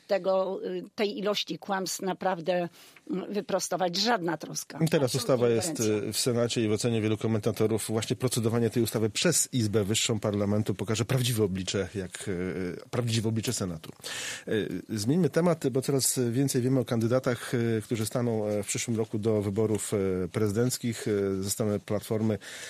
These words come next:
Speaker 2: Małgorzata Kidawa-Błońska, Szymon Hołownia, Władysław Kosiniak-Kamysz,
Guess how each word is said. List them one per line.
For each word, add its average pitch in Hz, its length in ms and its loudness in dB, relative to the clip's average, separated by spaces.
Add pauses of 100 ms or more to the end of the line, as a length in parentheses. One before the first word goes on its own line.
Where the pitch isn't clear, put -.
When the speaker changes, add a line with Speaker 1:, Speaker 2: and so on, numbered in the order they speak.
(340)
Speaker 2:
Małgorzata 104 440 -2
Kidawa-Błońska, 110 920 0
Szymon 104 280 -2
Hołownia, 104 580 0 (140)
Władysław 95 440 -4
Kosiniak-Kamysz, 104 1000 -2